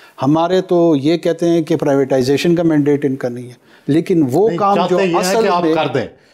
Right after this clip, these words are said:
Speaker 2: आप प्राइवेटाइजेशन कर दें।
Speaker 1: नहीं, नहीं, वो बात दुरुस्त है, लेकिन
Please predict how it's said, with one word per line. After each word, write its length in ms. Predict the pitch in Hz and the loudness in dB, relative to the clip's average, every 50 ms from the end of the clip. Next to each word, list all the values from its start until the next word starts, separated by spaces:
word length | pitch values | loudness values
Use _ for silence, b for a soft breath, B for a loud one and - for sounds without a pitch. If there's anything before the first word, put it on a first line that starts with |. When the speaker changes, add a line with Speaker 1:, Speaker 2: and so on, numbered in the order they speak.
| b b - | b b -4
Speaker 2:
आप 140 | 160 165 165 | -4 -4 -4
प्राइवेटाइजेशन 760 | - 147 160 165 160 175 156 185 180 160 160 165 151 175 165 | -4 -4 -2 0 0 0 0 0 0 0 0 -2 -2 -4 -4
कर 160 | 147 143 139 | -4 -4 -4
दें। 160 | 131 - 120 185 | -2 -2 -4 -4
Speaker 1:
नहीं, 220 | 180 170 180 208 | -2 0 0 0
नहीं, 100 | 214 202 | -2 -2
वो 160 | 170 151 160 | -2 -2 -2
बात 160 | 160 160 170 | -2 -2 -4
दुरुस्त 360 | 165 143 175 214 220 - - 143 | -4 -4 -4 -4 -4 -6 -8 -8
है, 60 | 120 | -6
लेकिन 320 | 123 151 151 - 175 165 | -6 -4 -4 -4 -6 -6